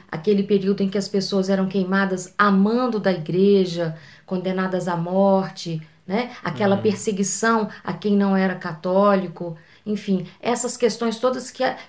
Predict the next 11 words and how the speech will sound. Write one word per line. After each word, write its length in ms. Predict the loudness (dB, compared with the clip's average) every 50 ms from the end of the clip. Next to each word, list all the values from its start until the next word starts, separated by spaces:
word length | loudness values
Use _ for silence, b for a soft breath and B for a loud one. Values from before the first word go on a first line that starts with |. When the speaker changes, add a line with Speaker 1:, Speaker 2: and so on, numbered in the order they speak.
| _ _
Speaker 1:
que 100 | -8 -6
o 40 | -4
mundo 380 | -2 -2 -4 -4 -4 -4 -2
vivenciou. 760 | 0 0 0 2 2 2 2 0 0 -2 0 0 0 0 -2 -4 B B B -14
Você 160 | -6 -2 -2
acha 280 | 0 0 -2 -4 -8
que 220 | -6 -2 -2 -2 -2 -2 0
a 80 | 0 0
abordagem 680 | 2 4 2 2 2 0 0 0 0 0 -2 -2 -2
nos 200 | -2 -2 0 -2
livros 400 | -2 -4 -4 -4 -6 -6 -6 B